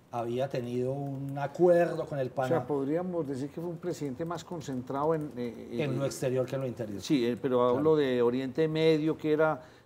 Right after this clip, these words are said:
Speaker 2: digamos, como lo más crítico y sobre todo por lo que se venía de la crisis del petróleo del setenta y dos.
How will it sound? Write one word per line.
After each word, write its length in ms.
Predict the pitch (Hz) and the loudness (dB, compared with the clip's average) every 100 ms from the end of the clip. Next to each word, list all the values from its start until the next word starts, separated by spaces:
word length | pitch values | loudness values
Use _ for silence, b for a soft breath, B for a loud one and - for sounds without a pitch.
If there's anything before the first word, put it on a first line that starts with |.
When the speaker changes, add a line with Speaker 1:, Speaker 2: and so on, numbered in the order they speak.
| - | -8
Speaker 2:
digamos, 380 | 123 131 151 | -2 -2 -2
como 240 | - 139 131 | -6 -4 0
lo 120 | 127 | 0
más 200 | 135 127 | 0 -2
crítico 480 | - 156 151 151 147 | 0 0 0 -2 -2
y 40 | |
sobre 240 | 120 131 120 | -2 0 0
todo 280 | 131 147 | 2 2
por 160 | - 139 | 2 0
lo 160 | 131 127 | 0 -2
que 140 | 131 | -4
se 140 | 127 | -2
venía 240 | 127 120 139 | -2 0 -2
de 60 | |
la 140 | 147 120 | -2 -2
crisis 320 | 139 131 147 | -4 -4 -2
del 160 | 143 107 | -2 -2
petróleo 480 | 127 143 131 143 | -4 -4 -4 -2
del 120 | 147 113 | -2 -4
setenta 340 | 117 117 113 | -2 -2 -2
y 40 | |
dos. 300 | 139 160 - | 0 -2 -2